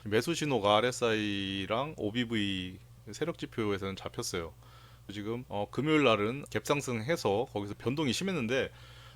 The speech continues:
아주 좋은 현상입니다. 갭상승하고 저는 이렇게 변동이 있는 종목을 좋아하는데,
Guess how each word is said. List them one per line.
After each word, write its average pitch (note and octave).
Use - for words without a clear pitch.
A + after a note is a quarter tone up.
아주 A#2
좋은 D3+
현상입니다. C3+
갭상승하고 B2+
저는 G#2+
이렇게 F#2+
변동이 A#2+
있는 D3
종목을 F#2+
좋아하는데, G2+